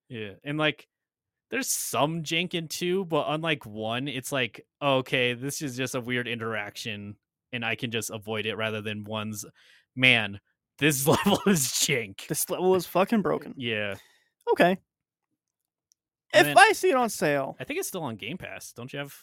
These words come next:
Speaker 1: that?
Speaker 2: I don't. I have not
Speaker 1: Oh.
Speaker 2: had Game Pass for quite some time.
Speaker 1: Okay.
Speaker 2: I got angry because it was real iffy on what stuff contr-, like, supported control, controller
Speaker 1: <laughs>
Speaker 2: stuff. And, like, it actually broke me 'cause I wanted to play the new Castlevania on
Speaker 1: Mm-hmm.
Speaker 2: there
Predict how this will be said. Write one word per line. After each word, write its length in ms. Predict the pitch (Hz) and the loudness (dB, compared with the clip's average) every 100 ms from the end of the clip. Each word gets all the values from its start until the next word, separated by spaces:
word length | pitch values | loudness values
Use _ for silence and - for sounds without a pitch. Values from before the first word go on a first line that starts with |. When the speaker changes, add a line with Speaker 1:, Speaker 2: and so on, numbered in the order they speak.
| - | -12
Speaker 1:
that? 200 | 156 - - | -12 -12 -2
Speaker 2:
I 80 | 190 | 2
don't. 200 | 156 135 | 4 4
I 40 | |
have 100 | 160 | 4
not 100 | - | 4
Speaker 1:
Oh. 20 | 180 | 2
Speaker 2:
had 140 | 160 | 0
Game 160 | 151 147 | -2 -2
Pass 160 | 143 | -4
for 100 | - | -8
quite 260 | - 170 - | -6 -4 -4
some 180 | - - | -8 -12
time. 240 | - 135 | -4 -4
Speaker 1:
Okay. 260 | - 101 98 _ - | -2 -8 -8 _ -2
Speaker 2:
I 100 | 226 | 4
got 160 | 247 - | 4 4
angry 320 | 208 196 190 | 0 0 -2
because 400 | 180 202 180 160 | -2 0 0 0
it 100 | 160 | -2
was 220 | 175 165 | -4 -2
real 180 | 185 175 | 0 0
iffy 300 | 156 - 147 | -2 -2 -2
on 220 | 143 143 | -2 -2
what 180 | 143 - | -4 -6
stuff 320 | - 143 - _ - | -6 -6 -8 _ -10
contr-, 260 | 160 - - _ | -10 -10 -16 _
like, 160 | - 151 _ | -10 -10 _
supported 600 | - 170 - 160 151 151 | -10 -8 -4 -6 -6 -10
control, 680 | - 151 - 170 180 208 - _ _ _ - | -12 -10 -2 0 0 -2 -6 _ _ _ -10
controller 460 | 170 185 190 220 - _ | -6 -4 -2 -4 -8 _
Speaker 1:
<laughs> 200 | _ _ | _ _
Speaker 2:
stuff. 380 | - - 233 247 - - _ _ _ _ | -10 -2 0 -2 -8 -20 _ _ _ _
And, 100 | - | 0
like, 160 | 240 240 _ _ _ _ _ _ _ | 2 2 _ _ _ _ _ _ _
it 80 | 226 | 4
actually 300 | 254 269 240 | 6 4 2
broke 220 | 170 165 | 4 4
me 140 | 170 156 | 2 0
'cause 120 | 160 | 0
I 40 | |
wanted 180 | 151 151 | 2 2
to 40 | 147 | 0
play 160 | 160 | -2
the 80 | 143 | -2
new 300 | 139 143 143 - - | -2 -4 -6 -8 -6
Castlevania 640 | 151 139 139 135 135 143 - _ _ _ | -4 -2 -4 -4 -2 -2 -4 _ _ _
on 120 | - 156 | -2 -2
Speaker 1:
Mm-hmm. 40 | |
Speaker 2:
there 240 | 160 160 | 0 -2